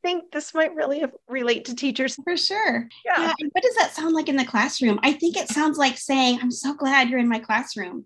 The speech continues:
Speaker 2: and you have something
Speaker 1: Oh.
Speaker 2: unique to contribute here. You are a special kid." Or, "You know what? I like you." Taking the time to say those kinds of things is really impactful for kids.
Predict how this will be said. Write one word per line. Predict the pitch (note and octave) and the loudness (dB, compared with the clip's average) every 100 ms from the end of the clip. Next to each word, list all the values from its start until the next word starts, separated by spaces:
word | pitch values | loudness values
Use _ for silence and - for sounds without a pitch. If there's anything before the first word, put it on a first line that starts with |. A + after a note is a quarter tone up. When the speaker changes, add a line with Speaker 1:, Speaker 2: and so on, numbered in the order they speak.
| _ - | _ 0
Speaker 2:
and | A3+ | 2
you | G#3+ | 4
have | C#4 | 2
something | - C4 C4+ C4 A#3 | 0 0 2 2 2
Speaker 1:
Oh. | F#3+ | 0
Speaker 2:
unique | A#3 A#3+ B3+ G#3+ - | 2 4 4 2 0
to | A#3+ | -2
contribute | B3 A3+ A3+ A3 G3+ | 0 -2 -2 -2 -4
here. | G#3+ F#3+ E3+ - - | -4 -4 -4 -8 -4
You | D4 - | -4 -2
are | G#3+ | -2
a | - G3+ | -2 -6
special | - - - A3+ A3 A3+ A3 | -12 -12 -6 -6 -4 -6 -6
kid." | - F3+ D#3 - G#3 _ _ _ | -6 -4 -4 -8 -10 _ _ _
Or, | G#3+ | 0
"You | G3+ G#3 | 2 4
know | G#4 C4 | 4 2
what? | F#3 G3 C4+ - - - - A4+ | 2 2 0 -6 -18 -14 -8 -4
I | F4+ | -2
like | G#3 F3+ G#3+ C4+ - | -2 -2 -2 -4 -6
you." | A#3+ - A#3+ - _ - | -8 -6 -8 -10 _ -2
Taking | C4 A3 D4+ | 0 2 0
the | D4 | 2
time | A#3 A#3 | 2 2
to | G3+ | 0
say | - G#3+ | -2 -2
those | A3+ A3 | -2 -2
kinds | - G3+ F#3+ | -4 -4 -4
of | F#3+ | -4
things | G3+ F#3+ F#3+ F#3+ G3 - - _ - | -2 -2 -2 -4 -6 -14 -20 _ -4
is | G#3+ F#3+ | -2 -2
really | G3 A3+ A#3+ A#3 | 2 6 8 6
impactful | G#3 F#3+ F3 - E3+ - | 2 -4 -8 -10 -12 -12
for | F3+ | -12
kids. | - - G#3 - | -10 -10 -10 -14